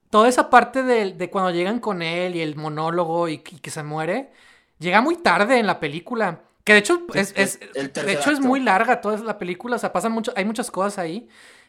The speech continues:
Speaker 1: Y, pero
Speaker 2: Sí.
Speaker 1: si te das cuenta, cuando aparece Síndrome por primera vez en Los Increíbles, también es a la mitad de la, es a la mitad.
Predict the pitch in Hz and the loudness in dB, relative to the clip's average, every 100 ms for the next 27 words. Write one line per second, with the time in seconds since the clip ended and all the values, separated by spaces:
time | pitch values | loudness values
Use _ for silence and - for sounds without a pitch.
0 | _ 202 202 214 220 226 226 214 240 262 | _ 0 0 2 6 6 6 6 6 6
1 | - 269 247 220 214 214 - _ _ 202 | 4 2 2 2 -2 -2 -10 _ _ 2
2 | 202 202 202 254 302 269 254 269 262 220 | 4 4 4 4 2 0 2 0 0 -2
3 | 185 185 196 202 190 196 202 190 165 160 | -2 -4 -2 -2 -4 -6 -8 -8 -8 -6
4 | 160 214 214 170 170 214 233 175 139 156 | -4 -4 -2 -4 -4 -2 -2 -2 -4 -4
5 | 170 175 - 339 311 - 196 143 | -4 -4 0 4 4 4 2 2